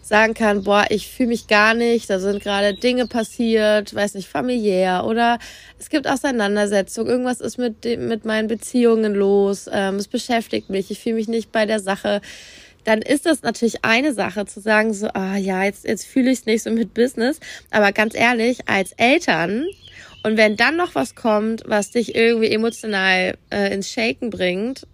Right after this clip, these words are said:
das ist schon krass. Wenn man dann noch leisten will und irgendwie guten Content rausbringen oder ein Video oder irgendwie Ausstrahlung haben, it's not gonna work. Und ich möchte dir direkt den Zahn ziehen, dass du das dann auch noch machen möchtest.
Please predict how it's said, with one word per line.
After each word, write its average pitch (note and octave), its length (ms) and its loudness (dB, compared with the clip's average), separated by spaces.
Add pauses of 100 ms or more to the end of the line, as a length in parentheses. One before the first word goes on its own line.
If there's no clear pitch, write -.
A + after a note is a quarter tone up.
das A#3+ 160 2
ist D#4+ 140 -2
schon C4+ 180 -2
krass. A3+ 340 -2
Wenn F#3 140 -4
man F#3+ 160 -4
dann D4+ 240 0
noch C4+ 200 -4
leisten A#3 640 -2
will F#3+ 380 0
und G3+ 180 -6
irgendwie A3 540 0 (380)
guten G#3+ 200 -6
Content C4+ 540 -2
rausbringen G3 580 -4
oder F#3 160 -2
ein F#3 200 -4
Video B3 480 4
oder F#3+ 200 0
irgendwie A#3+ 320 -2
Ausstrahlung - 720 -2
haben, G3 460 -4 (760)
it's G3+ 180 0
not F3+ 180 -2
gonna E3 180 -4
work. D#3 360 -2 (160)
Und A3 180 0
ich A3+ 120 2
möchte A#3+ 280 0
dir G#3+ 80 0
direkt G#3 280 0
den G#3+ 120 0
Zahn G3+ 360 0
ziehen, G3+ 320 -4
dass G3 180 -2
du G3+ 80 -10
das F#3+ 180 -2
dann - 180 -4
auch - 120 -4
noch F#3 160 -6
machen F3+ 240 -4
möchtest. - 380 -10